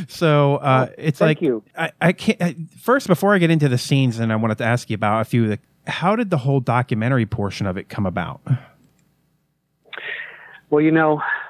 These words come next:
Speaker 2: life is funny. So after our film was accidentally discovered in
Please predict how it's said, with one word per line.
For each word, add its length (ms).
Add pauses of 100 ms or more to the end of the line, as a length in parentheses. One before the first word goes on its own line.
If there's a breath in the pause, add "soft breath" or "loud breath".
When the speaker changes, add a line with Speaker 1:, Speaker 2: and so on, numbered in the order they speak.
(140 loud breath)
Speaker 2:
life 240
is 100 (100)
funny. 340
So 300
after 340
our 280
film 260
was 120 (100)
accidentally 480
discovered 560
in 440